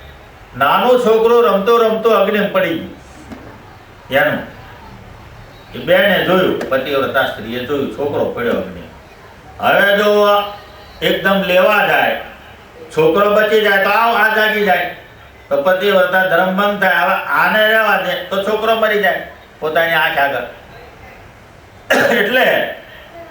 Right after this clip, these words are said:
આણે નિર્ણય કર્યો કે પતિવ્રતા ધર્મ ભંગ થવા દેવો નથી. <coughs> આ પતિથી બીજો છોકરો થશે. એ બે ઈ. <coughs> કાળિદાસ પંડિત કે જુઓ,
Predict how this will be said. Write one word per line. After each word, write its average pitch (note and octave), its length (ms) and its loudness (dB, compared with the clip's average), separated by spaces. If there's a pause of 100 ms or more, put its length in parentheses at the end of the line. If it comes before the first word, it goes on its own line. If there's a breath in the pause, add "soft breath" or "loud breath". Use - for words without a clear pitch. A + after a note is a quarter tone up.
(1000)
આણે F#3+ 380 2
નિર્ણય G#3+ 400 2
કર્યો - 360 0 (680)
કે F#3+ 300 4
પતિવ્રતા G3 720 0
ધર્મ E3 300 0
ભંગ D#3+ 260 -2
થવા C#3+ 280 0
દેવો B2+ 260 0
નથી. C#3 360 -4 (500)
<coughs> - 260 2
આ G#3+ 160 2
પતિથી F#3+ 500 -2
બીજો F#3 280 0
છોકરો C3+ 340 -2
થશે. - 360 -12 (680)
એ C#3+ 160 -2
બે - 100 2
ઈ. - 240 2 (2500)
<coughs> - 280 2
કાળિદાસ F#3 560 2
પંડિત F#3 360 -2
કે F3 140 0
જુઓ, E3 360 0